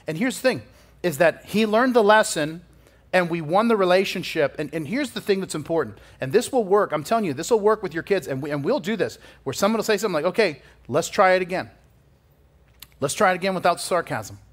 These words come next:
Let's try it again without the biting insult." And,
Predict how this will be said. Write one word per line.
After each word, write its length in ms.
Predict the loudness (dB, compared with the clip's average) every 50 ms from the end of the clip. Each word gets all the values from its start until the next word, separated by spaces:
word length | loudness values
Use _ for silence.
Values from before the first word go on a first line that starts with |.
| _ _ _ _ _ _ _ _ -20 -20 -20 -20 _ _
Let's 160 | -4 -4 0
try 160 | 2 4 4 4
it 60 | 4
again 200 | 2 2 0 0
without 240 | 2 0 0 0 0
the 60 | 4
biting 320 | 4 6 6 4 2 -2
insult." 420 | -4 -6 -4 -4 -4 -6 -6 -8 -14 -20 -20 -20 _ _ -2
And, 180 | -2 -2 -2